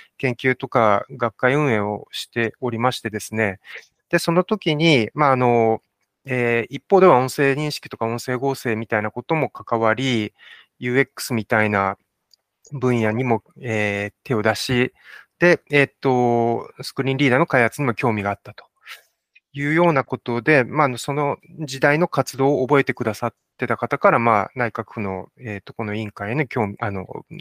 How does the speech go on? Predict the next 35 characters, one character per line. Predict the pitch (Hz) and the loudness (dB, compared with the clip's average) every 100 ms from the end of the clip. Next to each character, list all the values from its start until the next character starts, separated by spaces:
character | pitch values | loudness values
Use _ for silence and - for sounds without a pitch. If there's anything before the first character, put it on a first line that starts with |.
| - - | -16 -6
声 | - 107 | 0 0
を | |
か | - - | 0 -6
け | |
て | - | -6
い | 101 | -8
た | 104 | -2
だ | 104 | -2
い | |
た | 113 98 | -2 -4
ん | |
で | 104 | -4
す | - | 0
が、 | 139 110 - - _ _ _ _ _ _ _ 135 | 0 0 -6 -20 _ _ _ _ _ _ _ 0
え | 120 113 107 107 107 104 104 101 98 92 92 92 90 78 82 76 92 | 4 4 4 2 -2 -4 -4 -6 -6 -6 -6 -6 -8 -8 -8 -8 -8
ー、 | 104 | -6
そ | - | -2
の | 165 | -2
当 | - 220 | 2 2
時 | 165 | 4
の | 143 | 2
こ | |
と | 160 | 4
を | |
も | 135 135 | 4 4
う | |
ち | 156 | 2
ょ | |
っ | - | 0
と | 135 | 0
言 | 127 | 2
う | |
と、 | - 143 110 _ _ - | 4 4 4 _ _ -4
あ | 135 131 | -2 0
の、 | 123 120 117 110 | 0 0 -2 -6